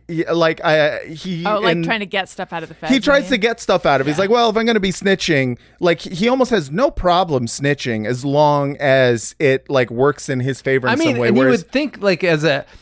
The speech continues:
Speaker 3: as a people that are very, like, transactional in nature, where, like, their whole thing is, uh, you know, squeezing other people for money and sort of having a predatory lifestyle. Like, the obvious, like, being a snitch seems like an obvious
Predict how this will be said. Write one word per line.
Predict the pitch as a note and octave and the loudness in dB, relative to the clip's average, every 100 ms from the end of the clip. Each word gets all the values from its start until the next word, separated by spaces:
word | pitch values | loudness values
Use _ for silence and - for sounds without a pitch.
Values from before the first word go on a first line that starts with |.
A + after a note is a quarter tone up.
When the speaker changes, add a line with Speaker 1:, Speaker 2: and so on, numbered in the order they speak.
| _ | _
Speaker 3:
as | - F3 | -2 0
a | F3+ | 2
people | - G#3+ G#3 G3+ | 2 0 2 2
that | E3 E3 D3+ | 4 4 4
are | D3 C#3 C3+ | 4 4 2
very, | C3+ E3+ D#3+ | 2 2 2
like, | C#3+ B2+ | 2 0
transactional | - C#3+ C3+ C3+ C#3 - C3 A#2+ | 0 0 2 2 0 -2 -4 -2
in | A#2 | -2
nature, | B2+ B2+ - G#2+ | 0 -2 -2 -4
where, | G#2+ A2 | -2 -4
like, | A2+ A2+ | -4 -4
their | B2+ A2 | -2 0
whole | B2 A#2 | 0 0
thing | C3 B2+ A#2 | -2 -4 -4
is, | G#2+ - - | -6 -10 -12
uh, | A#2+ G#2+ G2+ - | -8 -6 -8 -8
you | C3+ C3 | -6 -4
know, | G2 G2+ - - _ | -4 -8 -12 -20 _
squeezing | - - G#3 F3 E3+ | -10 0 2 4 2
other | D#3+ | 2
people | C#3+ D#3+ D3+ | 0 0 -2
for | C#3 C3 | -2 0
money | C#3+ C#3+ C3 | 2 2 0
and | A#2+ | 0
sort | C#3 | -2
of | A#2+ | 0
having | C3 B2+ | -2 -2
a | A2 | -2
predatory | C3+ C3 B2 C3 A2+ | -2 -2 -2 -2 -2
lifestyle. | A#2 C3 - A2+ G#2+ G#2+ _ _ _ _ _ - | -2 -4 -6 -6 -6 -8 _ _ _ _ _ -6
Like, | D#3 C3+ | -4 -2
the | D#3 | 0
obvious, | D#3+ G#3+ A3 E3 C#3 - G3+ | 2 0 2 2 2 -2 -6
like, | F#3+ F#3+ C#3+ B2+ | -2 0 0 0
being | G#3+ B3+ | 0 0
a | F#3+ | -2
snitch | - G3 B3+ - | 0 0 0 -2
seems | F#3 G3 E3+ | -2 0 2
like | E3+ D3 | 0 0
an | C3+ | -4
obvious | B2+ C#3+ D3+ D3+ D3+ C3+ - | -2 0 2 2 2 2 -2